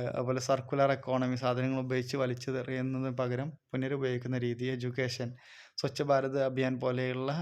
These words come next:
പദ്ധതികൾ സ്കൂൾ പാഠപദ്ധതിയിലൂടെയൊക്കെ അവി-, അവബോധം സൃഷ്ടിക്കുന്നു. അതൊക്കെയാണ് ഇതുമായി ബന്ധപ്പെട്ട് പറയാനുള്ളത്. ഇത് അതിൻ്റെ ഒരു ഡെഫിനിഷൻസ് ആണ്,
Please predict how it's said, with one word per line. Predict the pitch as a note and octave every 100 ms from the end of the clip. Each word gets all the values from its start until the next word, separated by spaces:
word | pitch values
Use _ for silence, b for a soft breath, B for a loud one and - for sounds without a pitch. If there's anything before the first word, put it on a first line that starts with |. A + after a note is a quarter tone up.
| -
പദ്ധതികൾ | - B2+ B2 B2 C3
സ്കൂൾ | C#3+ - C3+ B2+
പാഠപദ്ധതിയിലൂടെയൊക്കെ | C3 B2 B2 A#2 A#2+ B2 B2 B2 D#3 D3+
അവി-, | C#3 B2+ B2
അവബോധം | C3 B2+ A#2+ B2 B2+
സൃഷ്ടിക്കുന്നു. | B2+ C3+ - A#2+ A#2 A2 _ B B B B B B _
അതൊക്കെയാണ് | D#3+ F3 G3 G3+ G#3
ഇതുമായി | E3 D3 D3
ബന്ധപ്പെട്ട് | C#3 C3 C3 C3+
പറയാനുള്ളത്. | C3 B2 B2 A#2+ A#2+
ഇത് | B2
അതിൻ്റെ | A#2+ A#2+ A#2+
ഒരു | C3+
ഡെഫിനിഷൻസ് | C3 B2 C3+ B2 B2+ B2+ -
ആണ്, | B2 B2